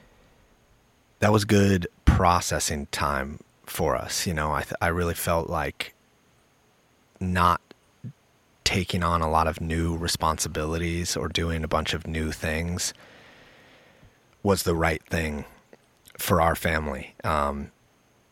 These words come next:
you know, I think it's easy in life to kind of just get on autopilot and do whatever you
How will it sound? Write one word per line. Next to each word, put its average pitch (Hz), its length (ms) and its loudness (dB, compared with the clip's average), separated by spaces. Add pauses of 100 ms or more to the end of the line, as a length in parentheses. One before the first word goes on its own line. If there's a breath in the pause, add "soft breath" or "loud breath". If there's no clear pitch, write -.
(120)
you 92 80 0
know, 85 40 0
I 80 60 0
think 92 160 0
it's - 140 -4
easy 85 400 -2
in 78 100 -4
life 78 380 -2
to 73 400 0 (160)
kind 85 200 2
of 78 120 -4
just - 260 -4
get 82 260 0
on 82 180 2
autopilot 104 800 4 (560)
and 78 520 -2 (1600 soft breath)
do 87 540 2 (640 loud breath)
whatever 87 360 2
you 82 560 -2